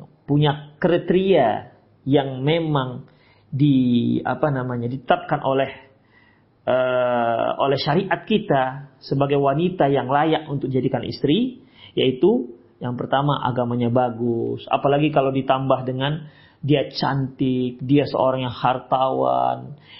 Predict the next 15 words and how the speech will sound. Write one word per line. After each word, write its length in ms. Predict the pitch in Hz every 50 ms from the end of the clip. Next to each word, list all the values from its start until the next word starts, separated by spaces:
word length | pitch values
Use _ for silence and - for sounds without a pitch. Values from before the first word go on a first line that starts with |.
| - _ -
dia 240 | 131 143 147 143
memiliki, 880 | 139 135 135 131 131 131 131 135 131 - - 139 131 127 117 - - - - _ _ _ _
eh, 1120 | - 127 135 131 131 127 123 123 120 120 120 120 120 120 123 123 123 123 110 - - - - - -
berasal 340 | 135 147 127 - 143 143 143
dari 60 | 143
keturunan, 540 | 151 143 147 143 139 143 143 143 139 139 135
dari 160 | 135 139 143
keluarga 320 | 139 143 139 139 135 143 139
yang 160 | 139 135 139
baik-baik. 800 | 131 131 135 135 123 131 143 143 143 143 143 143 139 139 - -
Namun, 560 | 151 151 156 151 165 190 247 294 311 - - - _ _
ya, 160 | - 147 147 147
kalaupun 480 | - 160 165 165 165 170 170 156 147 - 190
tidak 240 | 185 151 - - -
lengkap 360 | 196 240 254 240 - 233